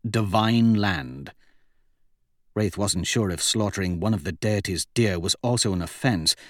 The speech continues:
but assumed it didn't help their situation. And although Herkimer said it was okay, his face told a different story. Wraith's stomach sank. He had no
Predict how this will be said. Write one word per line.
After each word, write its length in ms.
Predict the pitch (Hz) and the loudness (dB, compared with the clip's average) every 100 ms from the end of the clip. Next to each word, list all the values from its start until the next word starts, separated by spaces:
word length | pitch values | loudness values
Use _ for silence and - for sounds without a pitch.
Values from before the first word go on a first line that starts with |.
| - - - | -20 -6 2
but 100 | 127 | 4
assumed 400 | - 180 165 147 | 6 8 8 8
it 180 | 135 | 6
didn't 280 | - 170 175 | 4 6 6
help 260 | 110 160 - | 6 4 4
their 220 | 110 117 | 0 2
situation. 760 | - 110 113 131 113 76 92 - _ _ _ _ _ _ _ _ _ _ _ | 2 2 2 2 0 -2 -2 -4 _ _ _ _ _ _ _ _ _ _ _
And 220 | 147 160 156 | 4 8 8
although 400 | 156 151 190 151 | 8 8 6 6
Herkimer 480 | 165 147 147 143 | 6 6 6 6
said 240 | 135 156 147 | 6 4 4
it 60 | |
was 180 | 127 117 | 4 4
okay, 580 | 139 123 - 151 104 95 - _ _ _ _ | 4 4 4 4 4 0 -4 _ _ _ _
his 200 | - 98 | -6 -4
face 360 | - 120 110 - | 0 2 2 0
told 380 | - 113 98 95 | 0 0 0 -2
a 40 | |
different 460 | 85 101 - 80 76 | -2 -6 -6 -4 -2
story. 520 | - 117 98 85 - - _ _ _ _ _ _ _ _ _ _ _ _ _ _ | -2 -2 -2 -4 -6 -12 _ _ _ _ _ _ _ _ _ _ _ _ _ _
Wraith's 360 | 90 85 80 - | -4 -2 -2 -6
stomach 640 | - - - 87 78 - - | -6 -6 -4 -2 -4 -10 -12
sank. 520 | - - 85 78 - - _ _ _ _ _ _ _ | -2 -2 -2 -6 -10 -16 _ _ _ _ _ _ _
He 120 | 117 | 0
had 140 | 107 90 | 0 2
no 320 | 92 135 | 4 6